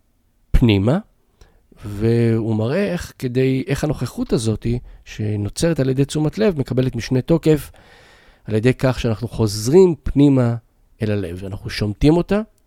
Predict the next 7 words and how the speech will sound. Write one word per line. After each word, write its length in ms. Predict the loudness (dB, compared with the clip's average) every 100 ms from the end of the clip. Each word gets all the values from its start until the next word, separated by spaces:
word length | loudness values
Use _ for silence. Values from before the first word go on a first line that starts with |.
| _ _ -10
אנחנו 240 | -8 -8
ש-, 200 | -10 -8 -8 _ -16
לא, 220 | -12 -12 -10 -10 -8 -8
מקבלים 420 | -8 -4 -2 0 -2
נוכחות, 540 | -4 -2 -2 -2 -8 -20 _ _ _ _ _ -18
ושומטים 1000 | -14 -4 -2 -2 -2 -2 -2 -2 0 2
משהו 520 | 2 2 4 4 2